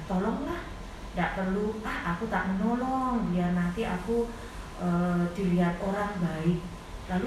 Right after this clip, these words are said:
menolong pun tidak perlu dipamer-pamerkan. Nah,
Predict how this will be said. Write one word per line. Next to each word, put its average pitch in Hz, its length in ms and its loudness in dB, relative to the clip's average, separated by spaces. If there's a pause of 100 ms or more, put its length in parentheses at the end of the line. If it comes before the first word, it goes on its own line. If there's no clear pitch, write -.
menolong 247 480 2
pun 339 160 -4 (160)
tidak 165 240 0
perlu 277 240 0
dipamer-pamerkan. 262 1400 0 (1900)
Nah, 165 240 0